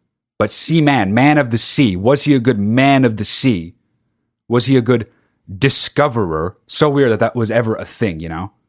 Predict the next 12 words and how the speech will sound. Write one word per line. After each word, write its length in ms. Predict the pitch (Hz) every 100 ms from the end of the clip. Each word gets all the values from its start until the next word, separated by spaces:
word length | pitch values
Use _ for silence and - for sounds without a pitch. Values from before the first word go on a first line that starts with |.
| _ -
You 100 | 98
could 100 | 110
be 120 | 110
a 40 |
discoverer. 960 | 95 113 - - 120 92 80 64 - - _ _ _ _ _ _ _ _ _ _ _ -
Boy, 220 | 110 117
did 80 | 95
we 180 | 101 110
all 160 | 95
fucking 520 | - 87 80 78 78
miss 220 | 85 80 78
out. 280 | 73 -